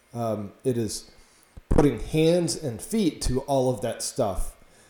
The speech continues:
that you're reading in the Bible and all of those things that you're praying about. It's putting hands and feet to them, and you grow and you develop and you mature as a Christian because of that. And not only that,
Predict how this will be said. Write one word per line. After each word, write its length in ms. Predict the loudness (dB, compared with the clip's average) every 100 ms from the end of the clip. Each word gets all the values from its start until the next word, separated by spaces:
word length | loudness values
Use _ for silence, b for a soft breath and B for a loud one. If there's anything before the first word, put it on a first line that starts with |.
| b
that 460 | 2 4 4 0 -6 -16 -10
you're 480 | -4 2 2 2 -6 -4
reading 400 | 4 4 4 0
in 120 | -4
the 60 | -4
Bible 540 | -2 -2 0 -2 -2
and 120 | -6 4
all 260 | 8 8
of 80 | 8
those 260 | 4 2 0
things 280 | -4 -4 -8
that 120 | -6
you're 120 | -6
praying 400 | -4 -4 -4 -8
about. 360 | -8 -8 -10 -16 b b
It's 140 | -2
putting 420 | 2 6 6 4
hands 360 | 2 2 2 0
and 120 | -4
feet 300 | 0 -2 0
to 80 | 0
them, 240 | 0 0
and 160 | -2 2
you 120 | 2
grow 640 | 2 2 2 4 2 0
and 180 | -2 -4
you 80 | -4
develop 760 | 4 4 8 8 8 6 2
and 160 | -2 -2
you 80 | -6
mature 560 | -8 -4 4 4 4
as 160 | 2 -4
a 60 | -6
Christian 640 | -10 -10 -8 -6 -6 -8 B B B
because 460 | 0 0 2 2 2
of 160 | 0 -4
that. 300 | -10 -10 -18 B B
And 120 | 2
not 240 | 4 6 8
only 300 | 6 4 0
that, 340 | -2 -6 -10